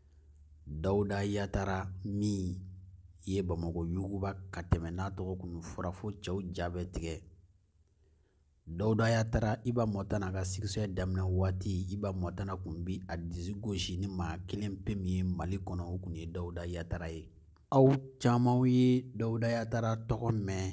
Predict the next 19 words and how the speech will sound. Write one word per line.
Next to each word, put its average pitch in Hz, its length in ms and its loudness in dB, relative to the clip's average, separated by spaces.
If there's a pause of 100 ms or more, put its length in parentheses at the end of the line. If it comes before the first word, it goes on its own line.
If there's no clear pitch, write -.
(140)
Iba 104 320 -2
Mɔntana 90 500 -4
ka 92 220 -4
dɔnkiliw 87 640 -4
la, 78 220 -4
a 87 180 -10
ka 85 140 -6
succès 98 500 -8
daminɛ 90 400 -4
waatininw 92 600 -4
na. 76 100 -6 (1200)
O 71 100 -8
Dawuda 113 520 2
Yatara 120 460 0
de 107 120 -2
sara 87 380 -4 (560)
bi 90 220 -4 (1300)
Mali 90 280 -4
kɔnɔ, 90 320 -6